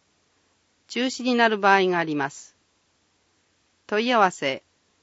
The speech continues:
茨城租税債権管理機構。電話、零二九二二五の一二二一。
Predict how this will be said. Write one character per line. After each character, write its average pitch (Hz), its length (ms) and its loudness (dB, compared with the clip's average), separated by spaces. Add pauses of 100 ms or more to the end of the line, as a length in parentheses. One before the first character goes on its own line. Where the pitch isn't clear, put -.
(220)
茨 233 400 0
城 - 140 -20
租 202 180 -4
税 240 240 0
債 233 280 0
権 175 280 0
管 208 300 0
理 214 100 -2
機 - 140 -20
構。 127 420 -4 (840)
電 202 260 0
話、 175 260 0 (180)
零 233 260 0
二 240 240 0
九 147 480 -6 (100)
二 233 280 -2
二 226 280 -2
五 180 160 -2
の 147 380 -2
一 214 260 -6
二 240 280 0
二 196 320 -2
一。 - 340 -12